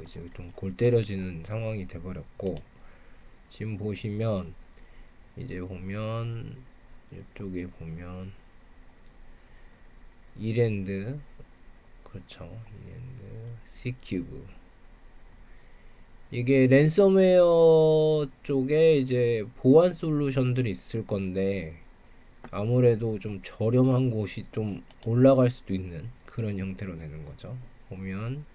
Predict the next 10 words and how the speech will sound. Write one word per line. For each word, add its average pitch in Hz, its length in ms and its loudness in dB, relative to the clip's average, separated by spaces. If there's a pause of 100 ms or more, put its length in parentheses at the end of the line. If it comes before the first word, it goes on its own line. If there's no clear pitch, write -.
랜섬웨어 92 1040 -8
에이피티, 92 800 -12 (840)
요거 101 280 -10
한번 95 400 -10
볼까요? 85 500 -12 (3000)
아, 120 640 -4
일단은 165 480 2
랜섬웨어가 170 1120 2
시작이 208 640 -2
되면 101 720 -4